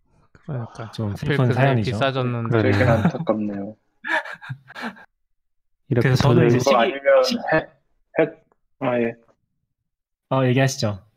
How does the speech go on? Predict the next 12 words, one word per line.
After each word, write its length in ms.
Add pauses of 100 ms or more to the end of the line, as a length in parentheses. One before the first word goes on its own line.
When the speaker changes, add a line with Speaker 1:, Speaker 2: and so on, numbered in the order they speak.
(640)
Speaker 3:
아, 160
그거 280
아니면 340
헤드폰 340
사셨을 480
것 160
같은데라고 640
얘기했다고. 680
Speaker 2:
<laughs> 1600 (1500)
그럴 240
수 120
있죠. 280